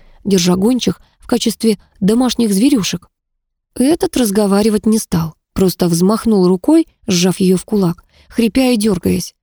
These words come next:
Стай приподнялся над землёй, схватившись за шею, словно кто-то неведомый сжимал его в тисках, не давая вдохнуть. Все попытки парня вырваться,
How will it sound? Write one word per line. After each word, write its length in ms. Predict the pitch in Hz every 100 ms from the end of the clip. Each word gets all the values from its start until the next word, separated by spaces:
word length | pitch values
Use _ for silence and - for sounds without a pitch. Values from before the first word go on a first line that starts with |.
| _ _ -
Стай 240 | - 180
приподнялся 600 | 185 175 180 202 196 185
над 160 | 180 175
землёй, 360 | 208 226 302
схватившись 500 | - 208 - - 208
за 120 | 190
шею, 360 | 202 - 202 190 - -
словно 340 | - 240 220 220
кто-то 280 | - 233 240
неведомый 520 | 233 233 220 202 208
сжимал 360 | 180 214 214 202
его 220 | 196 202
в 80 | -
тисках, 460 | 214 - 190 175 _ _ -
не 100 | 220
давая 300 | 202 208 196
вдохнуть. 540 | 196 233 208 175 - _ _ _ _
Все 180 | - 247
попытки 420 | 240 - 269 -
парня 540 | 240 262 247 208 175 160
вырваться, 540 | 214 202 190 - 180